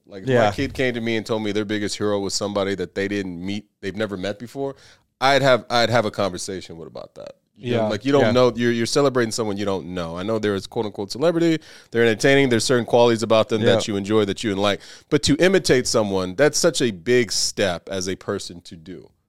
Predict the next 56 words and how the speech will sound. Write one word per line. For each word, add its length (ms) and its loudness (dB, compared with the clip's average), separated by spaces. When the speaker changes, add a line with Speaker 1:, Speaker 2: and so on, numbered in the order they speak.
Speaker 1:
right? 140 -4
Speaker 2:
Sure. 180 0
Speaker 1:
And 160 -4
you're 120 4
imitating 480 2
someone 340 -2
that 180 -6
you 60 -6
don't 400 -2
know. 400 -4
Speaker 2:
Yeah. 300 4
Speaker 1:
And, 220 -6
you 60 -10
know, 260 0
we're 80 -10
talking 260 0
about 200 -2
just 200 -8
imitating 520 -6
the 100 -10
dressing 720 2
and 140 -4
things 280 -2
like 260 -2
that. 220 4
I 140 4
would 80 4
hope 300 4
that 380 4
it, 140 -10
when 120 0
I 100 2
have 180 2
kids, 380 0
that 140 2
a 120 0
quote 240 0
unquote 280 -2
celebrity 460 0
is 80 -6
not 200 -4
gonna 160 -6
have 180 -2
that 160 -6
type 240 -6
of 60 -16
control 340 -8
over 120 -14
my 140 -18
kids. 420 -20
Speaker 3:
Have 160 0
you 60 -6
guys 240 2
seen 320 0
this 240 4
video? 520 2